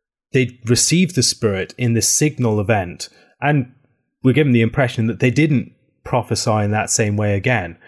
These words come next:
in the same way as the Spirit descending upon Saul in chapter ten. He prophesies. He doesn't prophesy normally, but it's a sign of his new status, the new calling that's given to him. So I think that is what we're seeing here. Not so much a movement,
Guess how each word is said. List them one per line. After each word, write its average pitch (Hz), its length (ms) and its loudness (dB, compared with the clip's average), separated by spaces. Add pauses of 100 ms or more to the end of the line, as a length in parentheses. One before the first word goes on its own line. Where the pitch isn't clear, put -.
(180)
in 113 80 -2
the 110 60 0
same 113 260 0
way 107 140 0
as 101 180 -2
the 107 120 -8
Spirit - 520 -2
descending 110 420 0
upon 104 280 -6
Saul 107 540 0 (180)
in 101 160 -6
chapter - 360 -6
ten. 104 420 -2 (440)
He 127 120 0
prophesies. 120 640 -2
He 120 80 -2
doesn't 120 300 -2 (140)
prophesy 120 500 -2
normally, 104 580 2 (360)
but 123 200 0 (100)
it's - 440 -4
a 104 60 -8
sign 131 460 2
of 107 140 0
his - 220 -2
new 120 160 2
status, 113 600 -2
the 104 120 -8
new 107 180 -4
calling 104 400 -4
that's - 160 -12
given 95 220 -6
to 101 120 -12
him. 90 200 -10
So 117 180 0
I 120 40 2
think 139 260 -2 (340)
that 127 300 -2
is 117 220 0
what 107 200 -4
we're 104 100 -4
seeing 101 300 -2
here. 90 340 -8 (440)
Not 139 220 0
so 123 220 2
much 110 340 -2
a 107 60 -4
movement, 104 640 -4